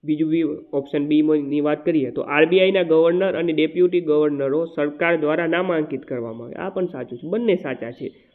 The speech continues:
અને સાચું જ શોધવાનું છે. એટલે ઓપ્શન સી આપણો સાચો જવાબ બનશે.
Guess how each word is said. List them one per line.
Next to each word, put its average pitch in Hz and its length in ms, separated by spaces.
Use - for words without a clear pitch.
અને 160 100
સાચું 165 360
જ 180 60
શોધવાનું 113 540
છે. - 120
એટલે - 840
ઓપ્શન 180 400
સી 170 320
આપણો 139 260
સાચો 135 680
જવાબ 135 360
બનશે. 107 360